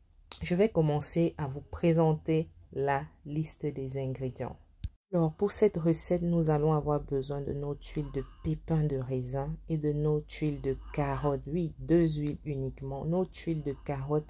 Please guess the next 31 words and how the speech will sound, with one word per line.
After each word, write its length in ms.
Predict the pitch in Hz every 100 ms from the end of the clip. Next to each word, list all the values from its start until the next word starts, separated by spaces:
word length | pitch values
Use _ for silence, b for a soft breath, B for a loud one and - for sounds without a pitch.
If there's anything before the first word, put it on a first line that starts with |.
| -
qui 140 | 156
est 120 | 139
déjà 420 | 135 131 139 143 135 131
riche 380 | 160 - - 127 - B B B
en 140 | - 139
vitamine 720 | 127 - 143 135 139 143 131 - - -
A 200 | 160 180 - -
et 80 | 147
en 140 | 139
vitamine 640 | 131 147 - 139 147 147 - -
E. 140 | 143
La 140 | 139 147
vitamine 540 | 151 - 160 170 180 -
A, 240 | 175 160
encore 340 | 147 143 160 151
appelée 520 | - 147 143 151 151 135
rétinol. 640 | 143 143 - 139 139 135 139 - - - - - - _ _
Le 60 |
rétinol 600 | 160 180 - - 196 202
va 140 | 190 175
venir 440 | 156 151 156 165 156
ici 280 | 151 -
nous 320 | 160 156 147 143
aider 340 | 135 147 151
à 160 | 151 139
régénérer 680 | 135 147 147 143 143 147 151
les 120 | 135
cellules 560 | - - 156 151 160 139
de 100 | 135
notre 480 | 139 143 147 135 - -
peau. 200 | 160 175